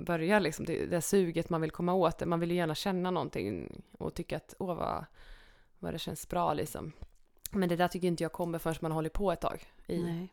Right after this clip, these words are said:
Speaker 2: Nej, men så är det ju.
Speaker 1: Och då är det bara
Speaker 2: Övning är
Speaker 1: att
Speaker 2: färdighet,
Speaker 1: och det här,
Speaker 2: så.
Speaker 1: ja, precis, och inte vara så rädd för att börja, börja bara måla något,
Speaker 2: Mm.
Speaker 1: helt enkelt.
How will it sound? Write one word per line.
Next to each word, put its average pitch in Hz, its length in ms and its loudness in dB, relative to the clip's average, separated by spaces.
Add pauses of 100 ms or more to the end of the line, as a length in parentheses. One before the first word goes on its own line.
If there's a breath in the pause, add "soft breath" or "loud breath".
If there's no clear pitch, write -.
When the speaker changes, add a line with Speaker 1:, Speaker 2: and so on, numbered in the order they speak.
(140)
Speaker 2:
Nej, 190 120 0
men 185 120 2
så - 140 -6
är 196 100 0
det 156 60 0
ju. 190 60 -2
Speaker 1:
Och 185 60 -2
då 180 80 4
är 175 100 8
det 175 60 4
bara 165 180 6
Speaker 2:
Övning 190 140 4
är 185 40 2
Speaker 1:
att 185 60 -2
Speaker 2:
färdighet, 175 500 -4
Speaker 1:
och 190 60 0
det 185 60 0
här, 170 160 4
Speaker 2:
så. 165 80 -2
Speaker 1:
ja, 175 100 4
precis, 170 180 0
och 165 80 4
inte 165 120 0
vara - 60 -6
så 165 100 -4
rädd 160 180 0
för - 100 -2
att 156 60 0
börja, 156 380 0
börja 165 440 0
bara 165 280 -4 (300)
måla 170 460 -4
något, - 380 -10
Speaker 2:
Mm. 156 220 -4
Speaker 1:
helt - 160 -8
enkelt. 170 220 -16